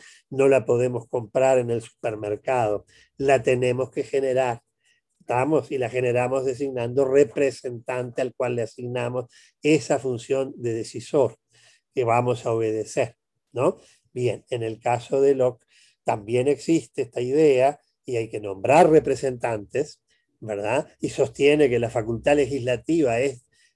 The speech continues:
decisiva y determinante. Creo que ya habíamos llegado ahí, ¿verdad? Habi-, diciendo que,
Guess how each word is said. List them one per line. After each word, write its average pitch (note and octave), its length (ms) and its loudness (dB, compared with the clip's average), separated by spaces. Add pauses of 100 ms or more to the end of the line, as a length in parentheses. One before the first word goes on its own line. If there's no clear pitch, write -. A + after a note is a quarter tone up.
(240)
decisiva E3 640 2
y C#3 60 6
determinante. B2 840 0
Creo E3 220 -2
que D#3+ 140 -2
ya D3 100 0
habíamos D3 360 -2
llegado C3+ 520 0
ahí, A2+ 260 -8
¿verdad? G#2+ 420 -2 (420)
Habi-, A#2+ 260 -8
diciendo C#3 580 -4
que, C#3+ 280 0